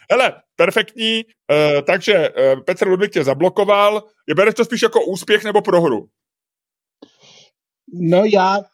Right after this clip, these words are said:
Speaker 2: vlastně, protože mám novou fázi medvídkovství, tak já to vlastně beru jako, mě je to líto. Já chci být s lidma kamarád.
Speaker 1: Mhm.
Speaker 2: Jako samozřejmě asi mi nebudou chybět výlevy Petra Ludvíka, který tvrdí, že, eh,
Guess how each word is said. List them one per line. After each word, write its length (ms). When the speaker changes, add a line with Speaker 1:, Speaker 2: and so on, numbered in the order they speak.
Speaker 2:
vlastně, 280
protože 400
mám 160
novou 240
fázi 420
medvídkovství, 1000
tak 180
já 200
to 160
vlastně 400
beru 260
jako, 460
mě 120
je 60
to 80
líto. 440
Já 180
chci 220
být 160
s 40
lidma 260
kamarád. 440
Speaker 1:
Mhm. 260
Speaker 2:
Jako 240
samozřejmě 500
asi 220
mi 100
nebudou 280
chybět 360
výlevy 300
Petra 280
Ludvíka, 440
který 260
tvrdí, 440
že, 100
eh, 480